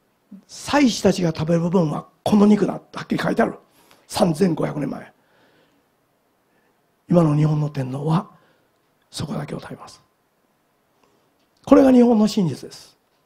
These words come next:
昭和二十二年、まだそんな車も通わないような時代に、天皇は巡行の中の一環として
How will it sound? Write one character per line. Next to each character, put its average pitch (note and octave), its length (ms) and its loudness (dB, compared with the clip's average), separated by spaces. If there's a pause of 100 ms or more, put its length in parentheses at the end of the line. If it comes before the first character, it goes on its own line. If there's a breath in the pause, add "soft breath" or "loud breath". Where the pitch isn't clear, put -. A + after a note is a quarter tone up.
(720)
昭 C#4 260 4
和 F#3 80 4
二 F#3 160 4
十 D#3+ 180 2
二 A#2 120 -8
年、 A2 180 -16 (960)
ま D3+ 120 0
だ C#3 280 2 (440)
そ - 180 -12
ん F3 100 -4
な B3 120 -4
車 C4+ 320 -2
も G3+ 220 -2
通 - 180 -8
わ B3+ 160 0
な B3+ 120 -2
い G3 60 -4
よ - 140 -4
う - 40 -8
な D#3 100 -10
時 D#3+ 120 -8
代 E3+ 200 0
に、 - 220 0 (400 soft breath)
天 F3+ 200 0
皇 F#3 180 0
は G3 240 -2 (140)
巡 B3 320 2
行 B3 340 6
の A#3+ 120 -2
中 F#3+ 200 -4
の F3 100 -2
一 C4 160 -4
環 A3+ 280 -2
と G3+ 100 -2
し - 80 -8
て C4 180 2